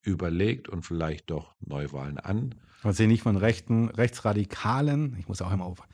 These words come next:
Speaker 2: von Rechtsradikalen, äh, irgendwie über-, übermannen lässt.
Speaker 1: Genau.
Speaker 2: So wie die Bauern es gemacht haben, haben es echt gut gemacht, haben sich immer schön
Speaker 1: Super war das
Speaker 2: distanziert,
Speaker 1: gewesen.
Speaker 2: distanziert.
Speaker 1: Super, genau. Richtig. Und das wäre schön und vielleicht könnten wir da unsere Ampel,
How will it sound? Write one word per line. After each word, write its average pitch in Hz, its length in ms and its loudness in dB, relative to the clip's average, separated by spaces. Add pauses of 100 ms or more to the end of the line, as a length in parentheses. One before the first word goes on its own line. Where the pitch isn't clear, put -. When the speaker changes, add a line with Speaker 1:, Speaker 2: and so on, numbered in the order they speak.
(200)
Speaker 2:
von 98 120 0
Rechtsradikalen, 113 960 2 (540)
äh, 107 300 -4 (100)
irgendwie 101 380 2
über-, 101 500 0
übermannen 101 460 2
lässt. 147 420 -2
Speaker 1:
Genau. 87 400 -4 (220)
Speaker 2:
So 143 200 4
wie 147 60 6
die 117 100 4
Bauern 135 280 4
es 156 120 -2
gemacht 147 240 0
haben, 113 140 4
haben 104 100 4
es - 100 -10
echt - 160 -4
gut 117 160 -8
gemacht, 127 240 0
haben 107 140 2
sich 95 160 -2
immer 104 140 4
schön 92 80 2
Speaker 1:
Super 98 60 0
war 95 60 2
das - 80 -2
Speaker 2:
distanziert, - 320 -4
Speaker 1:
gewesen. 64 120 -6
Speaker 2:
distanziert. 92 460 -2
Speaker 1:
Super, 67 160 -14 (140)
genau. 69 340 -12 (540)
Richtig. 85 440 -6
Und 85 180 -4
das 98 140 -2
wäre 78 200 -2
schön 131 320 0
und 98 160 -4
vielleicht 92 420 -4
könnten - 300 -10
wir 82 80 -4
da 78 120 -8
unsere - 280 -8
Ampel, 95 400 -2